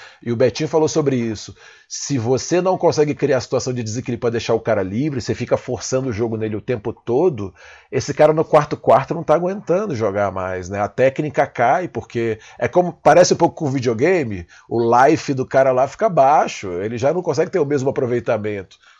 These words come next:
Então, alguns times fazem isso muito proposital nos jogadores, né? Mas com o LeBron ele aguenta, tá? Ele joga quarenta, quarenta e cinco minutos desde garoto, o negócio joga quarenta minutos.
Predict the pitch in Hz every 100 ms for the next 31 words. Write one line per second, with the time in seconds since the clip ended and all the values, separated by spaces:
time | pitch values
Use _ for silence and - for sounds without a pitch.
0 | _ - 143 151 147 147 - 160 165 -
1 | 147 165 170 156 151 139 131 135 127 135
2 | - 135 117 - 117 113 107 117 107 98
3 | 98 92 95 - _ _ _ _ 123 156
4 | 170 - 147 143 131 135 170 214 151 170
5 | 233 120 120 120 120 113 127 180 165 -
6 | 120 107 123 123 110 110 107 107 117 110
7 | 107 107 131 - 151 160 135 202 - 196
8 | 139 160 110 107 107 98 104 104 98 95
9 | 95 92 98 117 -